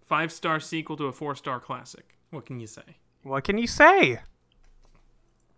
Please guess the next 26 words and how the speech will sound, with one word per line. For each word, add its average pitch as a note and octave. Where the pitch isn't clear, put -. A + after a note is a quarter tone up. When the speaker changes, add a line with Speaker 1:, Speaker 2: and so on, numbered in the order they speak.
Speaker 1:
Uh, F3
this C4+
is A#3+
not G#3
a F3+
Highlander F#3
podcast, B2
although A#2
it C3
could -
be. A#3+
Speaker 2:
No. D3+
No, F#3
it's -
not. -
It F3
won't -
be. D2
Speaker 1:
There, G3+
I D#3+
mean, D3+
there's, C#3+
like, C#3+
an B2
Atari A#2
game. A2+